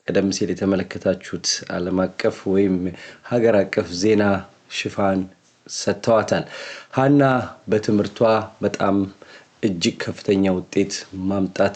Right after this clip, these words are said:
ብቻ ሳይሆን ከታሪክ ጋር ተገናኝታለች። ሀና በትምህርት ቤቷ ያደረገችው ንግግር አለ። እሱ ብቻ አይደለም፣ ሌሎችም ተጨማሪ ዝርዝር መረጃ የምነግራችሁ ስላለ አብራችሁን ትቆዩ ዘንድ በትህትና የምጠይቀው ካሳሁን ይልማ ነኝ። ዲያስፖራ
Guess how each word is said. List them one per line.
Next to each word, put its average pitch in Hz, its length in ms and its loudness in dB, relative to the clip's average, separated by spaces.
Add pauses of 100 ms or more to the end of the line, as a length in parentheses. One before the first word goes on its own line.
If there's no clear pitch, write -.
ብቻ 90 360 -2
ሳይሆን 127 360 2 (440)
ከታሪክ 143 480 4
ጋር 107 260 2
ተገናኝታለች። 107 840 2 (800)
ሀና 104 280 2 (360)
በትምህርት 95 460 -4
ቤቷ 98 220 -2
ያደረገችው 98 680 -2
ንግግር 92 440 2
አለ። 117 220 2 (460)
እሱ - 200 -10
ብቻ 123 240 -2
አይደለም፣ 82 360 0 (420)
ሌሎችም 92 420 -4 (280)
ተጨማሪ 92 580 -2
ዝርዝር 87 440 -2
መረጃ 87 340 -4
የምነግራችሁ 101 680 2
ስላለ 107 360 2 (460)
አብራችሁን 135 540 2
ትቆዩ 92 300 2
ዘንድ 90 300 0
በትህትና 87 480 -6
የምጠይቀው 87 580 -2
ካሳሁን 90 400 -4
ይልማ 95 280 0
ነኝ። 104 240 4
ዲያስፖራ 92 420 -2